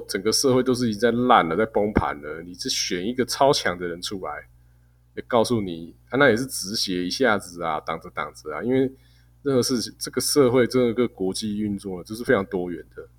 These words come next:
整体是烂的，你，你选谁都嘛一样。好，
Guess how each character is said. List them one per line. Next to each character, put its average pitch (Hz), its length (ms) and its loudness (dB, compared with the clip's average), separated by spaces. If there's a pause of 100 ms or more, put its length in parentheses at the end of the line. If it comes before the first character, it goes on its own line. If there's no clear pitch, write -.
(140)
整 151 180 -2
体 156 100 -6
是 147 120 -4
烂 143 280 4
的， 110 120 0
你， 104 180 -6
你 113 180 -8
选 92 320 -4
谁 92 300 -4
都 131 80 0
嘛 90 140 0
一 82 160 -14
样。 117 160 0 (840)
好， - 380 -4